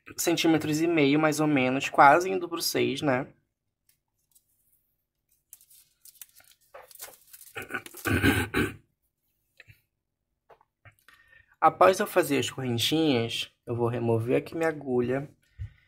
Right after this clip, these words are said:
Vou pegar a outra peça que já tá posicionada pelo lado da frente aqui. E aqui é o nosso lado da frente. Ó, eu vou colocar a agulha,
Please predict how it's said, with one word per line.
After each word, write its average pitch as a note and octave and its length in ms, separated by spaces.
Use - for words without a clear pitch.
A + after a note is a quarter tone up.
Vou C3+ 340
pegar D3+ 320
a C#3 60
outra C#3+ 260
peça A#2+ 360
que A2+ 100
já B2+ 140
tá C3+ 120
posicionada D3 640
pelo B2 300
lado B2 260
da C#3 140
frente C3 580
aqui. A2 520
E C3 160
aqui - 280
é A#2+ 60
o A#2+ 80
nosso A#2+ 380
lado C3+ 240
da C3 120
frente. - 720
Ó, A#2+ 120
eu G#2+ 60
vou C#3+ 120
colocar D3+ 320
a C#3+ 40
agulha, C3 640